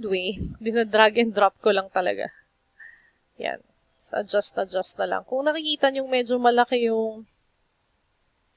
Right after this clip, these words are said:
oh, I'll text. Okay. Pag medyo malaki yung, what do you call this? Yung frame nung picture, pwede mo namang i-format and then crop.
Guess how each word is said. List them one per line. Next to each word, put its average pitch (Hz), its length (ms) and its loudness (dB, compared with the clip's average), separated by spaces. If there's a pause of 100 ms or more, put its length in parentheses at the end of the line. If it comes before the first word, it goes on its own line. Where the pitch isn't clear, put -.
(220)
oh, - 140 -8 (100)
I'll 196 180 -8
text. - 300 -20 (180)
Okay. - 300 -8 (500)
Pag 233 160 2
medyo 311 320 0
malaki 294 400 2
yung, 254 480 -4 (1120)
what 254 160 -18
do 262 80 -18
you 247 80 -20
call 233 160 -2
this? 196 400 -12
Yung 247 160 -16
frame 262 560 -12
nung 240 400 -18
picture, 214 560 -14 (480)
pwede 262 240 -6
mo 262 160 -16
namang 247 240 -12
i-format 220 800 -8 (320)
and 202 240 -20
then 190 400 -16
crop. 226 400 2